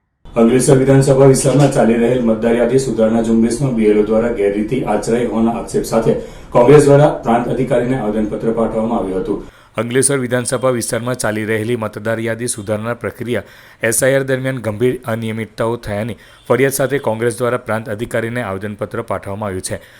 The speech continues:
કોંગ્રેસે આક્ષેપ કર્યો છે કે સરકાર દ્વારા ચાલી રહેલી ચૂંટણી સંબંધિત પ્રક્રિયામાં કેટલાક બી એલ ઓ દ્વારા ચોક્કસ વર્ગ અને સમાજના મતદારોના નામ ખોટી રીતે કાઢી નાખવાનો પ્રયાસ કરવામાં આવ્યો છે. આ આવેદનપત્રમાં જણાવ્યા અનુસાર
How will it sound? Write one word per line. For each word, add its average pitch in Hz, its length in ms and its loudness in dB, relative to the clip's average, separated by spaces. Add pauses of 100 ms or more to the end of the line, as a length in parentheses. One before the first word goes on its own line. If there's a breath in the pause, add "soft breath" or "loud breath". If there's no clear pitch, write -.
(120)
કોંગ્રેસે 127 440 0
આક્ષેપ 123 340 -2
કર્યો 127 220 -2
છે 127 160 -4
કે 131 220 -4
સરકાર 113 300 -2
દ્વારા 117 280 -4
ચાલી 104 340 -4
રહેલી 104 220 -4
ચૂંટણી 120 400 -8
સંબંધિત 104 500 -10
પ્રક્રિયામાં 104 640 -6 (280 loud breath)
કેટલાક 131 280 0
બી 127 200 0
એલ 135 100 0
ઓ - 20 -2
દ્વારા 127 320 0
ચોક્કસ 107 360 -4
વર્ગ 127 200 -2
અને 107 180 -6
સમાજના 117 600 -6
મતદારોના 107 600 -6
નામ 107 220 -8 (240 soft breath)
ખોટી 127 320 -2
રીતે 131 200 -4
કાઢી 113 300 -4
નાખવાનો 113 320 -8
પ્રયાસ 101 380 -4
કરવામાં 107 320 -6
આવ્યો 92 220 -6
છે. 92 120 -8 (360 soft breath)
આ 110 160 -4
આવેદનપત્રમાં 110 800 -6
જણાવ્યા 104 400 -4
અનુસાર 117 300 -2